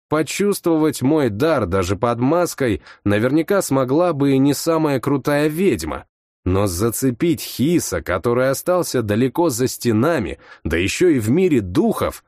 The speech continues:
это высший пилотаж. "Пусть войдет", Ванадис поднялась и шагнула к двери.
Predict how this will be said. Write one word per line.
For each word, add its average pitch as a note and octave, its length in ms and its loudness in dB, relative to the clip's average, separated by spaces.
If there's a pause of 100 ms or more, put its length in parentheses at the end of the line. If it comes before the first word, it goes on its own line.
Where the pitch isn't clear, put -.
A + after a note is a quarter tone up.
(220)
это G#3 500 0
высший G#3 540 0
пилотаж. A#2+ 840 -2 (680)
"Пусть F#3+ 340 -4
войдет", F#2+ 800 -4 (520)
Ванадис D#3 560 0
поднялась G#2+ 680 0
и G3+ 60 0
шагнула A2+ 500 0
к E2 100 -4
двери. C#2+ 560 -6